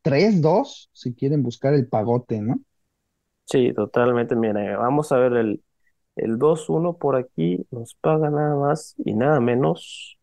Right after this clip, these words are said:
Speaker 2: que dos uno paga más setecientos setenta y el tres dos que mencionaste más mil novecientos cinco.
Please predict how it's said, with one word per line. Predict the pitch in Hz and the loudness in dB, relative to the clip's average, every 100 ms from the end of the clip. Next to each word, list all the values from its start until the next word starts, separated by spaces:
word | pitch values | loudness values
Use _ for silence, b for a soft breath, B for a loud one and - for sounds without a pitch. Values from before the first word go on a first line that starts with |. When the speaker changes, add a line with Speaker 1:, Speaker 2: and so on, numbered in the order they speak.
| _ | _
Speaker 2:
que | - 156 165 175 - _ _ _ _ _ _ 147 | -2 0 2 0 -6 _ _ _ _ _ _ -2
dos | 151 160 175 | -2 -2 0
uno | 170 175 170 | 2 2 2
paga | 151 147 151 - - _ - | 0 2 0 -2 -8 _ -4
más | 113 110 | -2 -2
setecientos | 123 - 107 135 147 156 160 | -4 -4 -4 0 0 0 -2
setenta | 123 - 120 135 - 208 - _ _ _ _ _ _ _ _ | -2 0 -2 -2 -2 -4 -4 _ _ _ _ _ _ _ _
y | - 110 | -4 -2
el | 107 107 - _ | 0 -2 -10 _
tres | 147 170 160 139 | 2 4 2 0
dos | 139 151 - | 0 0 -2
que | 120 | -2
mencionaste | 117 110 - 110 113 123 135 - 160 190 - _ _ _ _ _ _ _ _ - | 0 -2 -2 -2 0 0 -2 -2 0 0 -4 _ _ _ _ _ _ _ _ -6
más | 107 104 98 | -2 -2 0
mil | 123 151 156 151 | 0 2 2 2
novecientos | 135 104 - 127 131 131 - 110 - - - _ | 2 0 -2 -2 -2 -4 0 0 0 -6 -20 _
cinco. | - - 120 98 - - - | -16 -2 0 0 -2 -10 -12